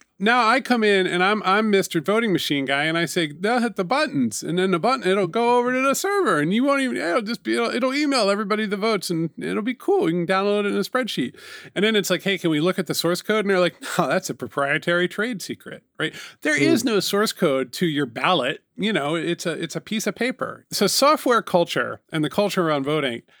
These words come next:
Speaker 1: doesn't have the, frankly, the same integrity and the same checks and balances that the legal culture around polling has in America. Like,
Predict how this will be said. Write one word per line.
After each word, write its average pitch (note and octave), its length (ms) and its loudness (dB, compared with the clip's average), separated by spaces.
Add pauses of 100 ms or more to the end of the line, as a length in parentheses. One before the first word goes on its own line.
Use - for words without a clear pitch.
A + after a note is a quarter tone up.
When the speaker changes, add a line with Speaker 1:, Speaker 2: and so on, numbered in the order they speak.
(280)
Speaker 1:
doesn't B3+ 360 4
have G#3 340 2
the, D3 120 -2
frankly, A#3 420 0
the D3+ 100 -2
same G3+ 300 0
integrity E3 840 -2
and C#3 240 -4
the C3 100 -4
same D#3 580 -2 (420)
checks - 300 0
and D#3 120 0
balances F#3 640 0
that C#3+ 200 -4
the D#3+ 80 -2
legal E3+ 540 0
culture B2 720 -4
around C3+ 640 -4 (300)
polling D#3+ 560 0
has C3 500 -4
in C3 160 -8
America. C3+ 580 -2
Like, E3 200 0